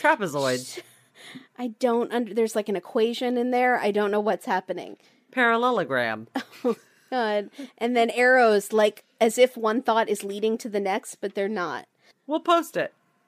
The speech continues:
Speaker 2: Okay.
Speaker 1: Y-,
Speaker 2: Sounds
Speaker 1: everyone will
Speaker 2: good.
Speaker 1: like
Speaker 2: I'm
Speaker 1: it,
Speaker 2: so
Speaker 1: or we'll
Speaker 2: excited.
Speaker 1: lose all of our listeners. One of the
Speaker 2: <laughs>
Speaker 1: two will happen. So
Speaker 2: Yeah, I can't wait to find out. Uh, my next title is If the Hand Tie Doesn't Fit, Then You Must Not Acquit.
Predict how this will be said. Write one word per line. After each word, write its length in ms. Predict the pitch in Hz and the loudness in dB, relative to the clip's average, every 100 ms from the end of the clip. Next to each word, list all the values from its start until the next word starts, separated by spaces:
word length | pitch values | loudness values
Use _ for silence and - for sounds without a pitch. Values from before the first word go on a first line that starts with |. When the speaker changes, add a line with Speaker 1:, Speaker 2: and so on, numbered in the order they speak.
| - | -2
Speaker 2:
Okay. 380 | 262 311 339 202 | -2 0 -2 -2
Speaker 1:
Y-, 140 | 196 - | -6 -6
Speaker 2:
Sounds 220 | _ _ - | _ _ 0
Speaker 1:
everyone 320 | - 214 190 | 2 2 4
will 60 | 160 | 4
Speaker 2:
good. 40 | |
Speaker 1:
like 200 | 147 139 | 4 2
Speaker 2:
I'm 80 | - | 0
Speaker 1:
it, 100 | 226 | 0
Speaker 2:
so 160 | 302 269 | 2 2
Speaker 1:
or 140 | 151 | 4
we'll 80 | 147 147 | 4 2
Speaker 2:
excited. 140 | 139 156 | 2 2
Speaker 1:
lose 280 | 196 196 - | 2 0 -2
all 280 | - 156 | 2 2
of 100 | 160 | 2
our 140 | 147 147 | 0 0
listeners. 560 | 127 117 110 95 - | -2 -8 -10 -14 -14
One 260 | 127 135 170 | -6 0 0
of 120 | 170 | 0
the 100 | 254 | 0
Speaker 2:
<laughs> 120 | 240 | 0
Speaker 1:
two 180 | 156 147 | -2 -2
will 160 | 135 131 | -2 -2
happen. 460 | 127 104 - 90 - _ | -2 -4 -6 -14 -16 _
So 280 | - 127 117 | -8 -4 -4
Speaker 2:
Yeah, 140 | 110 - - - | -4 -8 -16 -6
I 80 | - | -4
can't 300 | - 262 220 | 0 -2 0
wait 200 | 208 - | -2 -4
to 80 | 240 | -8
find 280 | 185 180 | -6 -6
out. 220 | 151 87 - _ - - _ _ _ - | -6 -8 -16 _ -20 -20 _ _ _ -6
Uh, 140 | 226 | -4
my 140 | 214 208 | -2 0
next 280 | 233 233 - | 0 -2 -2
title 360 | 285 240 240 - | -2 0 0 2
is 300 | 214 208 - _ _ | 2 0 -4 _ _
If 220 | 240 226 | 0 2
the 100 | - | -2
Hand 440 | 233 240 247 262 302 | -4 -2 0 0 -2
Tie 260 | - 269 | -2 -2
Doesn't 400 | 247 240 240 202 | 0 -2 -2 -6
Fit, 400 | - - 330 - _ _ - | -4 -2 -2 -2 _ _ -4
Then 160 | 220 | -2
You 160 | 226 220 | 0 -2
Must 340 | 214 226 - | -2 -2 -4
Not 320 | 226 220 240 - | -4 -2 -4 -4
Acquit. 560 | 220 - 254 208 - | -10 -2 0 0 -4